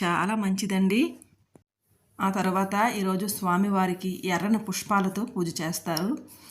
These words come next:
ఎర్రని పుష్పాలు ఏదో ఒకటి ఉన్నా చాలండి,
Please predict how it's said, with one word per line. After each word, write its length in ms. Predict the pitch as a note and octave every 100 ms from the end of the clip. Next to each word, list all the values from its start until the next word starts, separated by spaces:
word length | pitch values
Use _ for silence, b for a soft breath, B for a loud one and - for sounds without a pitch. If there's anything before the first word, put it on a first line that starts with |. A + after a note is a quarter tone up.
| B -
ఎర్రని 260 | F#3 G#3+
పుష్పాలు 600 | G3+ F#3+ - G3+ G3 G3 -
ఏదో 200 | E3+ G#3
ఒకటి 340 | A3 - F3+
ఉన్నా 240 | F#3 F#3 B3
చాలండి, 440 | A#3 G3 G3 F#3+